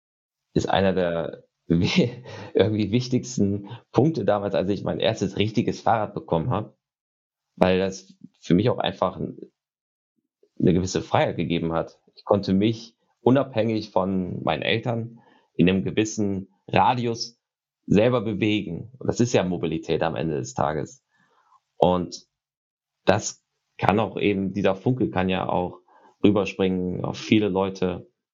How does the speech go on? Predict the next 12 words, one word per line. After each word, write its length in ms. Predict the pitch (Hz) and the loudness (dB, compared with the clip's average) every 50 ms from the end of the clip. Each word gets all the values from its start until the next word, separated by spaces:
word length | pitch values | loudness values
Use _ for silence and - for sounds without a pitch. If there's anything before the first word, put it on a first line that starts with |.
| _ _ _ _ _ _ _ _ _ _ _ 85 | _ _ _ _ _ _ _ _ _ _ _ 4
die 200 | 87 85 87 65 | 6 6 6 2
aktuell, 720 | - - - - 92 78 85 92 95 92 90 87 69 - - _ _ _ _ _ _ _ | 0 -2 0 0 0 2 2 0 0 -2 -4 -6 -10 -14 -18 _ _ _ _ _ _ _
also 240 | - 90 90 90 - | 0 2 2 2 0
ich 180 | - - 98 - | 0 -2 0 0
seh-, 100 | 117 - | 0 -2
ich, 360 | - - 98 95 - - - - | 0 -2 -6 -4 -4 -6 -2 0
ich 160 | - 113 101 | 0 2 2
wohne 140 | 120 120 107 | 0 0 2
selber 300 | - 123 135 120 110 87 | 2 2 2 2 -2 -4
in 100 | 85 87 | -2 -4
einer 100 | 85 - | -4 -4
Großstadt. 540 | 87 82 87 82 - - 95 101 98 - | -2 -4 -4 -2 0 0 -2 -2 -2 -8